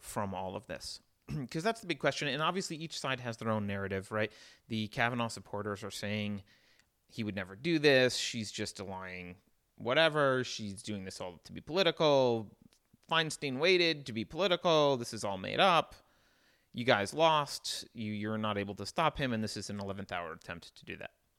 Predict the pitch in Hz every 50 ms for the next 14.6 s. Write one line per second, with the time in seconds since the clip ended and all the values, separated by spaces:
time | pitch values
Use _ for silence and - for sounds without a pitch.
0 | _ _ _ _ _ _ - - - _ _ _ _ _ _ _ - - 113 117
1 | - - - 131 120 107 - - - - 135 _ _ _ - 113 104 101 95 101
2 | - - 92 90 90 95 98 92 - - - 92 90 90 92 92 90 - - _
3 | - 87 90 87 87 82 78 - - _ _ _ _ _ _ _ _ _ _ -
4 | - 202 143 113 107 101 104 107 104 101 98 98 92 - 117 123 131 143 147 131
5 | 117 107 110 98 110 110 104 - - 104 98 95 95 101 - - 104 - 101 95
6 | - - 95 92 - - 98 - 101 101 98 101 95 - - 101 110 - - -
7 | 107 101 - - 95 - _ _ _ _ _ _ _ _ _ _ _ - - -
8 | - - - - - - - - - - _ _ _ _ _ _ _ _ _ _
9 | - - - 214 214 208 - - - - 185 180 156 135 139 - - _ - -
10 | 233 226 240 202 202 175 170 170 156 160 160 147 - - - - - - - 196
11 | 214 - - - 226 214 196 - - 180 170 - 175 151 139 123 127 123 - -
12 | - - - _ _ - - 117 110 110 113 110 - - - - - - - _
13 | _ _ _ _ _ _ _ _ _ _ _ _ _ _ _ _ - - - -
14 | 120 123 120 135 135 120 110 104 113 101 101 95